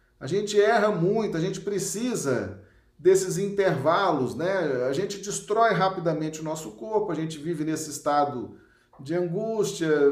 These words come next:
uma felicidade que é muito mais tristeza do que felicidade. Então a gente vive pouco, retorna para o plano espiritual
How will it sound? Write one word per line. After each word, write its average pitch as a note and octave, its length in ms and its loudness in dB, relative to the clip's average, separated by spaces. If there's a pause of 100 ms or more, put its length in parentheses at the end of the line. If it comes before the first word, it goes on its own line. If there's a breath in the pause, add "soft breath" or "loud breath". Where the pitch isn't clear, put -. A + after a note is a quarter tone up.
(360)
uma D#3+ 220 -6
felicidade D#3+ 920 -2
que D3+ 120 -6
é C#3+ 40 -2
muito D#3+ 420 -4
mais D3+ 320 -6
tristeza D#3 720 0
do C#3 120 -6
que C#3+ 120 -6
felicidade. F3+ 680 -2 (260 loud breath)
Então A#3 160 -2
a A#3 60 2
gente A#3+ 240 -2
vive A3 320 -6
pouco, - 720 2 (240)
retorna F#3 680 4
para E3+ 220 0
o D#3+ 80 -4
plano E3 220 -2
espiritual E3+ 920 -4